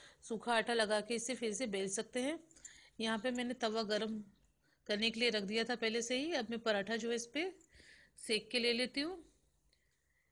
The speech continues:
अब इसे पलट लेंगे। पलटने के बाद में हम इसमें लगा देंगे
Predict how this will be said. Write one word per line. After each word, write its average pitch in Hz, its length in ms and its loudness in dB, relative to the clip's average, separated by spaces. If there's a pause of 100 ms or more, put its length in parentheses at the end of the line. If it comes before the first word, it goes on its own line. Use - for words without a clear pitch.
(140)
अब 185 140 -6
इसे 214 200 -4
पलट 214 400 -4
लेंगे। 247 340 0 (1400)
पलटने 240 320 2
के 294 120 0
बाद 277 220 2
में 294 100 -2
हम 285 120 -2
इसमें 269 240 -4
लगा 240 220 2
देंगे 240 280 -2